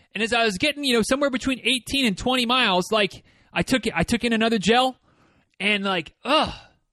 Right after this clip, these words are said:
it kind of, it was a little harder going down than the, than the first, you know, four or five. Kind of a struggle to choke it down almost. And, and at, at that point, like, you know, I, I got it down and took a, took a hit of water, but,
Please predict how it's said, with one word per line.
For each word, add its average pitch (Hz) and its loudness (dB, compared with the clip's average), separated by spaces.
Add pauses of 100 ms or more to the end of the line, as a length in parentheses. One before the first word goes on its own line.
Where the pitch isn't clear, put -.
(680)
it 156 -20
kind 254 0
of, 226 0
it 185 -6
was 214 0
a - 0
little 285 4
harder 269 2
going 254 2
down 247 4
than 175 2
the, 170 -2
than 185 -2
the 165 0
first, - 2
you 190 -2
know, 156 0 (280)
four 202 4
or 151 2
five. 143 -2 (1000)
Kind 294 -2
of 247 -4
a - -2
struggle 240 0
to 117 -10
choke 339 2
it 156 -6
down 131 -4
almost. - -12 (880)
And, 190 0
and 214 0
at, 254 0
at 208 -2
that 294 0
point, 294 0
like, 240 0
you 294 0
know, 247 2
I, 247 2
I 202 0
got 285 2
it 196 -4
down 240 2
and 165 -4
took 262 -2
a, 233 0
took 226 -8
a - -6
hit 262 0
of 208 -2
water, 233 0 (580)
but, 233 -2